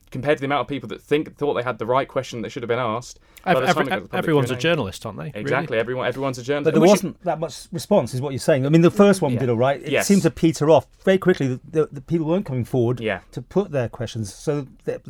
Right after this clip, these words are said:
Speaker 3: most people were probably happy that we were doing it on their behalf.
Speaker 1: Yeah,
Speaker 2: Did you ever
Speaker 1: absolutely.
Speaker 2: respond to any criticism?
Speaker 3: Uh, I, I, I did a little bit, only, but I put a like on a thing. If it's, if it appeared on my timeline, I liked it, so they, they knew that I'd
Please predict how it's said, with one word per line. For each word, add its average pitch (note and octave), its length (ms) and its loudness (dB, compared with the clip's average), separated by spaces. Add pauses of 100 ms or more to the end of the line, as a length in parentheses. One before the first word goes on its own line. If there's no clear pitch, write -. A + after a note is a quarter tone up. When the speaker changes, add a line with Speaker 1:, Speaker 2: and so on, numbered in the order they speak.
(120)
Speaker 3:
most D3+ 300 4
people C3 160 2
were D3+ 80 0
probably D3+ 180 2
happy E3 220 0
that E3 100 2
we F#3 140 2
were B2 200 0
doing A#2+ 220 -4
it B2+ 80 -4
on C#3+ 120 -8
their C#3+ 100 -6
behalf. B2 420 -8 (140)
Speaker 1:
Yeah, A#2 100 -6
Speaker 2:
Did - 160 -4
you F#3 120 0
ever F#3 160 0
Speaker 1:
absolutely. F3 60 -2
Speaker 2:
respond F#3 760 0
to F3 140 -6
any E3 140 -4
criticism? D#3+ 680 -10 (540)
Speaker 3:
Uh, B3 340 -4 (520)
I, F3+ 40 -6 (340)
I, G3+ 60 -6
I G#3+ 100 -4
did F#3+ 160 -6
a F3+ 40 -4
little F#3+ 140 -2
bit, B2+ 140 -10
only, G3 140 4
but E3 140 6
I D#3+ 60 6
put C#3+ 220 0
a - 20 0
like C#3+ 280 2
on C3 80 2
a B2 40 0
thing. B2+ 280 0
If C3 220 -8
it's, C#3+ 220 -8
if F3+ 140 -6
it - 320 -14
appeared F3+ 240 0
on D3 80 6
my D#3 220 2
timeline, G#2+ 540 -10
I B2 180 -6
liked A2+ 420 -6
it, - 100 -16
so A#2 200 -6
they, A#2+ 160 -4
they B2 400 -6 (160)
knew C#3 140 -2
that B2+ 80 -4
I'd A2+ 160 -8